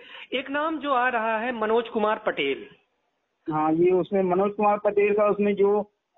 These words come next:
Speaker 2: पेपर मिला था, उसमें मनोज कुमार नाम का ही था ये, उसका रोल नंबर, नाम दिया हुआ उसमें सब कुछ।
Speaker 1: तो उस व्यक्ति का मनोज कुमार पटेल से क्या संबंध था?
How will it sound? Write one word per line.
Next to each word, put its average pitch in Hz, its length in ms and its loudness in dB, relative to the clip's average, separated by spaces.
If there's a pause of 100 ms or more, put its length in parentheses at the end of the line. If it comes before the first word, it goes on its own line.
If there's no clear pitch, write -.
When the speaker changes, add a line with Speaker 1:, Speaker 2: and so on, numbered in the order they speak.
(280)
Speaker 2:
पेपर 202 300 2
मिला 185 340 4
था, 208 100 2
उसमें 208 360 2
मनोज 202 340 2
कुमार 208 200 2
नाम 196 260 2
का 208 100 2
ही 202 120 2
था 170 160 2
ये, 147 200 4
उसका 151 240 2
रोल 180 220 4
नंबर, 190 320 2
नाम 185 300 2
दिया 165 200 2
हुआ 147 220 2
उसमें 139 280 -8
सब 131 180 -6
कुछ। 131 160 -4 (440)
Speaker 1:
तो 233 80 -6
उस 247 280 -2
व्यक्ति 277 360 -2
का 285 220 -2
मनोज 240 380 0
कुमार 247 300 -2
पटेल 233 260 2
से 233 140 -6
क्या 214 180 -2
संबंध 190 380 -4
था? 190 180 -8